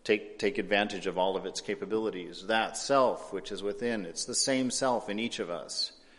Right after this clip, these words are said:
That self is, is here to be expressed purely and freely, and for you to support each other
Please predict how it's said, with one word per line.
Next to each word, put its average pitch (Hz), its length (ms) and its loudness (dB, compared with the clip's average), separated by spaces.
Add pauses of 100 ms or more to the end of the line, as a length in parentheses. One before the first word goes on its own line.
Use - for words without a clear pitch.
(540)
That 120 180 4
self 120 600 2 (520)
is, 123 200 -2
is 117 280 0
here 131 440 2
to - 160 -8
be 101 120 -2
expressed 95 760 -2
purely 107 580 0 (140)
and 92 100 -10
freely, 101 560 -6 (460)
and 117 120 -6
for 123 120 0
you 123 180 0
to 120 80 -2
support 135 420 0
each 101 200 -4
other 80 320 -4